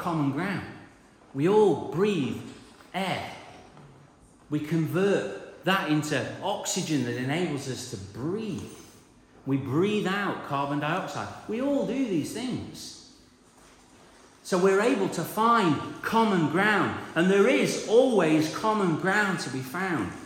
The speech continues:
As a rule of thumb, church, if you listen to nothing else, listen to this.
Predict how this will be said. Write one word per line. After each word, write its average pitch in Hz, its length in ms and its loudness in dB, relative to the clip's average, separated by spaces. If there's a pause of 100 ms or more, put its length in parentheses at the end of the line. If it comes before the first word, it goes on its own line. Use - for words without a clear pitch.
(520)
As 170 160 4
a 196 80 8
rule 240 340 6
of - 200 0
thumb, 214 300 4
church, - 800 -2 (1200)
if 135 160 -4
you 156 100 0
listen 165 340 0
to 160 100 -4
nothing 160 380 0
else, 135 320 -2
listen 143 320 -4
to - 80 -8
this. - 680 -8